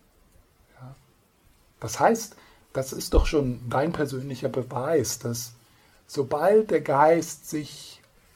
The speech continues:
öffnet, sobald der Her-, das Herz sich öffnet, dass da Freude da ist, dass,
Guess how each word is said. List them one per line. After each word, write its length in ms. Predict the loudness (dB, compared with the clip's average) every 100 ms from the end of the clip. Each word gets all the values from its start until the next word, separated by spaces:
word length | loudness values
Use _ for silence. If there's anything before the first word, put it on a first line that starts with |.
| _ -20 _
öffnet, 580 | 0 0 0 -6 -8 -12 -20 -20 -12
sobald 440 | -8 -6 -4 -4
der 100 | -4
Her-, 300 | -6 -4 -4 -6
das 220 | -10 -4
Herz 260 | -4 -4
sich 160 | -12 -12
öffnet, 360 | -10 -8 -10 -10 -20 -20 -18
dass 260 | -10 -10 -8
da 520 | -6 -4 -2 -4 -6 -16 _ _ _ _ _ _ _ _ _ _ _ _ _ _ -20 -20 -20 _ -18
Freude 680 | -12 -8 -4 -2 -2 -4 -10 -18 -12
da 280 | -10 -10 -14 -16
ist, 500 | -16 -14 -16 -20 _ _ -20
dass, 440 | -18 -16 -16 -18